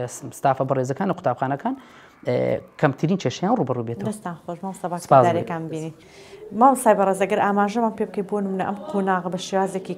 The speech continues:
Speaker 2: کردداری چۆنە بۆی بتوان کۆمەڵێک خێزان پێش ئەوەی بۆ نمونە قۆناغی ئەکادیمی نووسین و خوێندنەوە لە منداڵەکانیاندا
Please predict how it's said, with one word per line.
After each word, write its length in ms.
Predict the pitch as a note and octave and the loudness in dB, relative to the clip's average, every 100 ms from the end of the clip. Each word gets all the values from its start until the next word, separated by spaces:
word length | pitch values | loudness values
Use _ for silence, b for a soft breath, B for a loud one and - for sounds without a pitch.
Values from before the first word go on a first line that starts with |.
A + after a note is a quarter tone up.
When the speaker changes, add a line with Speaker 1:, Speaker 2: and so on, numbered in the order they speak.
| - | -8
Speaker 2:
کردداری 420 | F3 F#3 F3+ F3+ F3+ | 0 4 6 4 -2
چۆنە 260 | - F#3 E3+ | -6 -4 -2
بۆی 140 | E3+ F3+ | 0 -2
بتوان 300 | F3+ - F#3 F#3+ - | -2 -2 -2 -2 -4
کۆمەڵێک 380 | F#3 F3+ F3+ F3+ | -2 0 -2 -4
خێزان 480 | - F3 E3 F#3 F#3 F#3+ B B B B B | -6 -6 -2 0 0 -2 B B B B B
پێش 200 | - A3 G3+ - | 0 2 2 0
ئەوەی 220 | F3+ F3+ | 2 2
بۆ 80 | F3+ F#3 | 0 -2
نمونە 220 | F3+ F3 F3+ | -2 -4 -4
قۆناغی 420 | - F#3 F3+ F3 F3+ | -4 -2 -2 -2 -4
ئەکادیمی 520 | F3+ F3 F3 F3+ F3+ F3 | -2 -4 -2 -4 -4 -2
نووسین 380 | F3+ F3 - F3+ | -4 -6 -6 -4
و 60 | F3+ | -6
خوێندنەوە 340 | - F3+ F3 F3 | -4 -4 -2 -2
لە 60 | F3 | -2
منداڵەکانیاندا 920 | E3 E3+ E3+ E3+ F3+ E3+ E3+ E3+ E3+ | 2 2 0 -4 -6 -4 -4 0 0